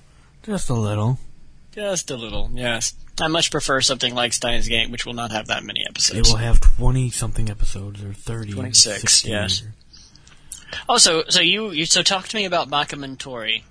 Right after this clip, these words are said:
Speaker 2: and why you stopped watching it.
Speaker 1: Bakemonogatari?
Speaker 2: Is that a B A K E M O N O G A T A R I?
Speaker 1: Yeah, Bakemonogatari.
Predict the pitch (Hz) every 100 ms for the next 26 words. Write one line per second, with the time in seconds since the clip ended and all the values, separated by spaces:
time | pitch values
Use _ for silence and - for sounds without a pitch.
0 | - 127 127 139 131 - 131 117 117 113
1 | 113 110 - - 117 127 131 131 127 117
2 | 123 135 147 143 - - - - - -
3 | - - 143 156 170 165 127 123 - 131
4 | 160 160 156 - 147 147 139 147 139 131
5 | 127 123 135 135 127 123 123 135 127 127
6 | 127 131 131 127 117 - 139 135 127 120
7 | 120 113 113 98 101 110 95 95 - -
8 | - 110 120 92 104 123 120 117 123 113
9 | 120 110 104 107